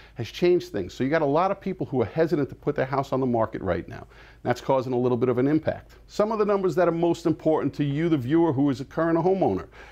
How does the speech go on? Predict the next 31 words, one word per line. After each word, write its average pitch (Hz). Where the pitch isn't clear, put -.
Average 151
sale 156
price. 98
The 120
number 180
took 190
a 170
one 160
percent 175
decrease 156
over 139
last 135
month. 101
But 117
again, 117
those 113
twenty 139
million 143
dollar 143
homes 151
didn't -
sell 180
last 131
month, 101
so -
the 107
average 123
is 104
gonna 120
come 117
down. 110